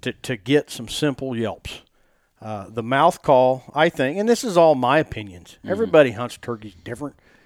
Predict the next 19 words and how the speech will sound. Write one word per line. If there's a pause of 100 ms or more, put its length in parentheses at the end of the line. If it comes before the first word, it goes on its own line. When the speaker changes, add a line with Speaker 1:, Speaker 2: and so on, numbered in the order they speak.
(160)
Speaker 1:
You
know,
I
don't
have
no
book
or,
or,
or, (600)
you
know,
you
expect
the
unexpected,
and
they
win